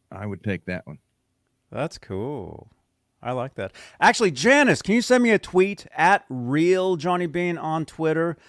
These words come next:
Speaker 2: and say, "Johnny, play the pink Jackson at Guitar Center next time," and I, and I will do that.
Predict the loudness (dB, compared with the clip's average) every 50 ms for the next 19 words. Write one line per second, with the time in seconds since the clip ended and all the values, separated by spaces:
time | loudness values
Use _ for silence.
0 | _ _ _ _ _ _ -4 -4 -2 0 0 0 0 0 2 2 2 4 2 2
1 | 0 -2 -2 -2 0 0 0 0 -2 -4 _ -8 -10 -6 -4 -2 -2 -2 -4 -8
2 | -14 _ _ _ -6 0 2 4 4 4 2 0 -4 -8 -6 -6 -6 -6 -6 -8
3 | -8 -10 -10 -12 -16 -14 -8 -4 -2 -2 -2 -4 -6 -8 -8 -6 -6 -6 -8 -10
4 | -10 -12 -12 -12 -10 -10 -10 -12 -12 -16 -16 -14 -12 -10 -10 -10 -12 -12 -12 -12
5 | -10 -10 -12 -12 -12 -12 -12 -12 -12 -14 -14 -16